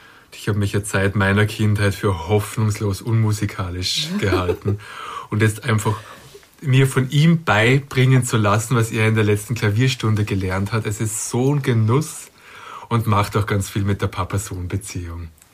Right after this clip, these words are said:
Speaker 2: Ja.
Speaker 1: Ja.
Speaker 2: Wunderbar. Und Kinder, die haben ja das, was uns so viel verloren geht, dieses Selbstvergessene. Selbstvergessen
Speaker 1: Hm. Oh ja.
Speaker 2: spielen, sich wirklich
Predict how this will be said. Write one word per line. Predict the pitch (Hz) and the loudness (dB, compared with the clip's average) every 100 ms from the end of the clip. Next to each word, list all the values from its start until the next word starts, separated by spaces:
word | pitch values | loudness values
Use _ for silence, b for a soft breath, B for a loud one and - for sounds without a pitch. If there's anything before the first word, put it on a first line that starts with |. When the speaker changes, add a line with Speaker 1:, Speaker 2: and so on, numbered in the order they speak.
| _ _ - | _ _ -4
Speaker 2:
Ja. | 302 | 0
Speaker 1:
Ja. | 90 202 - _ _ _ _ _ _ | 0 -2 -6 _ _ _ _ _ _
Speaker 2:
Wunderbar. | 185 185 214 208 190 160 B B B B B _ | -2 0 2 0 -2 -4 B B B B B _
Und | 196 185 | -4 -4
Kinder, | - 240 277 247 | -4 -2 -2 -2
die | 226 196 180 | -4 -6 -6
haben | 190 214 | -2 0
ja | 208 196 - _ _ - | 0 -2 -8 _ _ -6
das, | 185 185 - | -6 -6 -8
was | 180 | -8
uns | - 208 220 | -6 -6 -4
so | 185 | -8
viel | 175 185 185 | -8 -6 -6
verloren | 170 156 151 214 269 170 | -6 -8 -6 -6 -4 -6
geht, | 147 151 180 - - | -8 -8 -8 -10 -12
dieses | 156 156 151 | -8 -8 -8
Selbstvergessene. | 156 214 - - 147 143 131 - - 131 B B B | -10 -10 -14 -14 -12 -10 -10 -10 -12 -14 B B B
Selbstvergessen | - 180 190 131 175 170 175 170 | -2 4 6 6 4 2 0 -2
Speaker 1:
Hm. | - | 0
Oh | |
ja. | - | 2
Speaker 2:
spielen, | 185 160 143 | 2 2 -2
sich | 135 151 - | -4 -8 -4
wirklich | 202 214 214 208 | -2 0 -2 -4